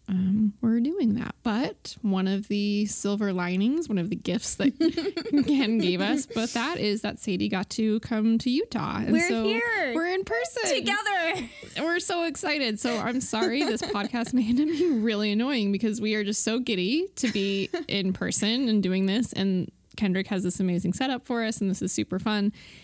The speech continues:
Speaker 1: And, um, both of us have already had a few of our libations <laughs> before we got
Speaker 2: <laughs> Yep.
Speaker 1: started.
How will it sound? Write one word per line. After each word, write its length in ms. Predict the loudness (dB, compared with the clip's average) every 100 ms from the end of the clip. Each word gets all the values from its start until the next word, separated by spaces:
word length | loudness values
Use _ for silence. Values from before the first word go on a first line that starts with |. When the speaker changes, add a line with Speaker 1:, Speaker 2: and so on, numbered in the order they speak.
| -18 -2
Speaker 1:
And, 580 | 0 2 2 2 0 0
um, 260 | 0 0
both 220 | 0 -2
of 100 | -2
us 160 | -2 -2
have 100 | -2
already 280 | 0 0 0
had 200 | 0 -2
a 60 |
few 460 | -4 -2 0 2 0
of 100 | 0
our 180 | -2 -2
libations 600 | -2 -2 0 2 2 2
<laughs> 0 |
before 400 | 0 -2 0 2
we 220 | 4 4
got 160 | 4 4
Speaker 2:
<laughs> 0 |
Yep. 160 | 4 2
Speaker 1:
started. 400 | 0 0 -2